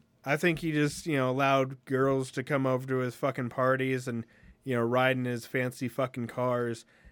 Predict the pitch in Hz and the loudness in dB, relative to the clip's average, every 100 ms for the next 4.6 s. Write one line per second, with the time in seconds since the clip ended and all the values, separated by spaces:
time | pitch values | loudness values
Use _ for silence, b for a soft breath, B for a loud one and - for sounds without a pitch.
0 | b - 131 127 131 139 147 135 135 131 | b -4 0 2 0 0 0 2 4 2
1 | 123 135 127 127 131 - 127 117 117 123 | 0 -2 0 -2 -2 -2 -2 -2 -2 -2
2 | 131 135 120 117 117 117 - - 143 120 | -2 -4 -4 -4 -4 -6 -14 -8 -4 -2
3 | 120 - 127 - 135 135 127 123 120 123 | -2 -4 -8 0 0 0 -4 -4 -4 -4
4 | 120 - - 120 117 | -4 -6 -4 -4 -4